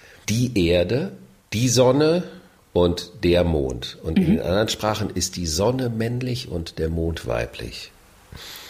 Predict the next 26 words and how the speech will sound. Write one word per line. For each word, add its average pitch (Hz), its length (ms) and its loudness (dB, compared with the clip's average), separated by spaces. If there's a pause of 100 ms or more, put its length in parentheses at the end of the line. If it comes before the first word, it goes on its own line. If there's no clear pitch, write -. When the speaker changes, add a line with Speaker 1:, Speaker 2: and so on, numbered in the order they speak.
(420)
Speaker 1:
Was 87 200 2
im 92 220 0
Sinne 101 300 2
der 98 200 2
astrologischen 92 840 -2
Deutung 95 600 0 (120)
auch 80 300 2
dem 80 280 -4
entspricht, - 800 -8
weil 71 220 -2
in 73 200 -6
der 71 180 -4
astrologischen 73 640 -6
Deutung 69 380 -4
die 71 140 -8
Sonne 71 300 0
das 87 220 0
Väterliche, 117 760 -4 (100)
also 65 180 -10
das 64 200 -8
männliche 80 640 -4 (300)
Speaker 2:
Mhm. 214 240 4 (720)
Speaker 1:
Prinzip 104 640 0
symbolisiert, 107 720 0
den 82 220 0
männlichen 87 420 0